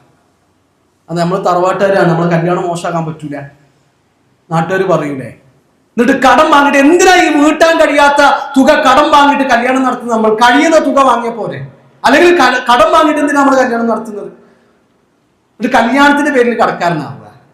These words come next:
വീട്ടിൽ എന്തെങ്കിലും ഫംഗ്ഷൻ വെച്ചിട്ട് അതിന്റെ പേരിൽ കടക്കാരനാവുക. അല്ലെ, പുതിയ ഫോൺ എടുക്കാൻ, ഐഫോണിന്റെ പുതിയ വേർഷൻ വന്നിട്ടുണ്ട്, എന്നിട്ട് ഈ പതിനായിരം,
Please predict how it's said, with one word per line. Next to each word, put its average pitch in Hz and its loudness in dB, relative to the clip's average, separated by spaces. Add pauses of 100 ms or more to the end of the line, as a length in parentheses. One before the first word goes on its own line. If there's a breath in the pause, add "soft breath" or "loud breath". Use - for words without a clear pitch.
(580)
വീട്ടിൽ 302 4
എന്തെങ്കിലും 285 2
ഫംഗ്ഷൻ 240 0
വെച്ചിട്ട് 262 2
അതിന്റെ 277 4
പേരിൽ 247 -2 (100)
കടക്കാരനാവുക. 190 -4 (1200)
അല്ലെ, 160 -6
പുതിയ 208 -4
ഫോൺ 220 -2
എടുക്കാൻ, 123 -8 (1160)
ഐഫോണിന്റെ 170 -6
പുതിയ 165 -4
വേർഷൻ 165 -4
വന്നിട്ടുണ്ട്, 139 -10
എന്നിട്ട് - -14
ഈ 202 -6
പതിനായിരം, 202 0